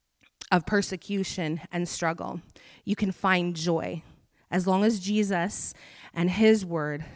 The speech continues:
are your, are your focus. And the last thought I wanna share with you guys today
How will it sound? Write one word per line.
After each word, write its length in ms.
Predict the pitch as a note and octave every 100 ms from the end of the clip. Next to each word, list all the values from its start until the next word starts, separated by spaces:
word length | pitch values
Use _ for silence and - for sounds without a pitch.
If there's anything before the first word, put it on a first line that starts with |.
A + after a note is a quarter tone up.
| - _ _
are 140 | F3
your, 400 | F3 E3 E3 D#3+ - - _ _ _ _ -
are 80 |
your 140 | E3 D#3+
focus. 760 | - D3 F3 - E3 - - - - - - - _ _ _ _ _ _ _ - - _ _ _ -
And 680 | F#3+ F#3 E3 E3+ B3+ D4+ C#4 - -
the 100 | G#3
last 560 | G3 F#3 F#3+ G3 A#3 -
thought 220 | A3+ G#3
I 40 | G3+
wanna 200 | G3+ G3+
share 260 | - F3+
with 160 | F3 F#3
you 60 |
guys 280 | F3 E3 E3+
today 360 | - E3 D#3